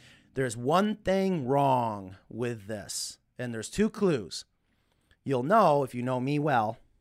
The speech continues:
Two, there's nothing wrong with the system. It will work, but there is something wrong.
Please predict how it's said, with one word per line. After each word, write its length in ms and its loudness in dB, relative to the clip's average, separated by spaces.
Two, 520 4
there's 180 -8
nothing 500 -2
wrong 400 0
with 140 -8
the 300 -2
system. 600 -4
It 160 -8
will 380 0
work, 640 -2
but 100 -14
there 140 -10
is 160 -6
something 400 -8
wrong. 340 -14